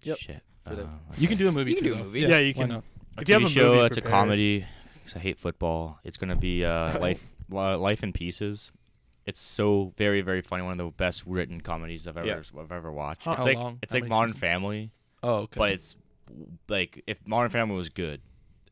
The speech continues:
Speaker 1: You don't like
Speaker 2: re-
Speaker 1: Modern Family?
Speaker 2: No, I like it. It's just
Speaker 1: Oh,
Speaker 2: a bit,
Speaker 1: okay.
Speaker 2: a little cheesy now.
Speaker 3: Mm.
Speaker 2: But it's,
Speaker 1: Yeah.
Speaker 2: it's really, really, really funny and has some
Speaker 4: Five-hour
Speaker 2: some good
Speaker 4: marathon
Speaker 2: actors.
Speaker 4: match between Djokovic and
Speaker 1: Wow.
Speaker 2: That's pretty good.
Speaker 4: uh, Federer.
Speaker 3: Like Ryan said,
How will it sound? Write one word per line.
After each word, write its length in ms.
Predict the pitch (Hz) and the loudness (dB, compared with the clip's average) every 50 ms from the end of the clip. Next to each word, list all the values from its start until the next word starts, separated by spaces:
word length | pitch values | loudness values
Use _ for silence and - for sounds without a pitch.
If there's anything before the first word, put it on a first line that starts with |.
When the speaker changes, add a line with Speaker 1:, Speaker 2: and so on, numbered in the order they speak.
| _ _ - | _ _ -8
Speaker 1:
You 80 | 95 - | -2 2
don't 140 | 175 226 247 | 4 4 6
like 120 | 254 247 | 4 4
Speaker 2:
re- 40 | - | 2
Speaker 1:
Modern 280 | 226 220 220 220 202 | 2 2 2 0 0
Family? 380 | 160 147 147 180 294 349 339 302 - _ | -2 -4 -6 -6 -8 -12 -14 -16 -16 _
Speaker 2:
No, 100 | - 92 | -16 -16
I 80 | 85 80 | -16 -14
like 260 | 76 - 69 - _ | -16 -16 -18 -18 _
it. 40 | - | -20
It's 80 | - - | -16 -16
just 200 | - 90 - - | -16 -16 -14 -14
Speaker 1:
Oh, 40 | 113 | -14
Speaker 2:
a 80 | 92 71 | -12 -12
bit, 80 | 82 | -12
Speaker 1:
okay. 80 | 78 - | -14 -12
Speaker 2:
a 40 | 85 | -12
little 100 | 78 76 | -14 -14
cheesy 380 | - - 67 67 69 71 76 | -14 -14 -14 -14 -14 -14 -14
now. 240 | 71 71 69 71 71 85 _ _ _ - | -16 -16 -16 -18 -20 -20 _ _ _ -20
Speaker 3:
Mm. 140 | 113 110 104 - - - _ - | -18 -18 -18 -20 -20 -20 _ -4
Speaker 2:
But 120 | - 117 | 0 0
it's, 160 | 120 110 - - | 0 0 -2 -6
Speaker 1:
Yeah. 80 | - | -6
Speaker 2:
it's 120 | 131 117 120 | -6 -6 -4
really, 340 | 107 104 110 117 110 110 | -4 -2 0 2 2 2
really, 280 | 107 101 104 98 95 92 | 0 0 -2 -2 -4 -4
really 280 | 87 90 90 87 87 85 | -4 -4 -4 -4 -4 -6
funny 400 | - - 90 85 82 82 85 82 | -6 -6 -6 -6 -4 -4 -6 -6
and 100 | 80 80 | -8 -8
has 220 | 78 76 78 76 | -10 -10 -10 -12
some 360 | - - 85 78 78 80 82 - - _ | -12 -14 -14 -14 -14 -16 -18 -20 -20 _
Speaker 4:
Five-hour 680 | - - - - 139 123 127 143 151 147 147 139 139 135 131 | -20 -20 -14 -10 -10 -8 -6 -6 -4 -2 -2 -2 0 -2 -2
Speaker 2:
some 80 | 120 | -4
good 80 | 117 117 | -6 -6
Speaker 4:
marathon 460 | 120 123 123 87 80 - 117 113 113 | -4 -4 -4 -4 -6 -8 -8 -10 -10
Speaker 2:
actors. 140 | 113 113 - | -12 -14 -16
Speaker 4:
match 260 | - - - - - - - _ _ _ _ _ _ _ _ _ _ | -18 -18 -20 -20 -20 -20 -20 _ _ _ _ _ _ _ _ _ _
between 280 | - 135 - - 117 110 | -20 -18 -16 -14 -16 -14
Djokovic 480 | - 110 107 - - 113 113 - - - - | -14 -16 -16 -14 -16 -16 -16 -16 -20 -16 -14
and 120 | 117 104 | -12 -12
Speaker 1:
Wow. 160 | 101 - 110 | -12 -12 -12
Speaker 2:
That's 140 | - - - | -12 -12 -4
pretty 180 | - 127 101 73 | -2 0 0 0
good. 160 | 69 69 73 - - _ _ | -2 -4 -8 -12 -16 _ _
Speaker 4:
uh, 220 | - - - - - | -16 -16 -14 -14 -16
Federer. 360 | - - - - - - - _ - - _ _ _ _ _ _ _ _ _ - | -16 -16 -16 -14 -16 -18 -18 _ -20 -20 _ _ _ _ _ _ _ _ _ -20
Speaker 3:
Like 140 | 110 104 | -18 -14
Ryan 220 | 113 113 117 131 127 | -10 -10 -8 -6 -2
said, 220 | 143 165 165 151 | 0 0 0 0